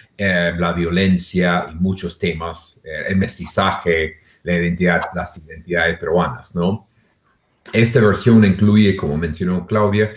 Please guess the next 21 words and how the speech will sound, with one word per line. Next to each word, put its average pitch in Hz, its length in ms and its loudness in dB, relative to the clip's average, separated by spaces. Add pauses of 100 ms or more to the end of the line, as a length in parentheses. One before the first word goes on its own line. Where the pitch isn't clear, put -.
(220)
veinticinco 98 880 0
páginas 95 380 0
de 82 100 -2
documentos 82 720 -4
originales 90 600 -2
sobre 76 220 -6
Juan 76 200 -8
Bautista, 85 600 -4
la 76 120 -6
época, 82 400 -6 (380)
su, 87 300 -8
su 73 400 -12 (320)
terrible 92 540 -2
carta 92 320 -2
a 87 40 -2
Bolívar, 92 460 0
donde 85 360 -6
reclama 101 640 0
volver 87 340 0
a 87 140 -2
Perú, 95 500 -2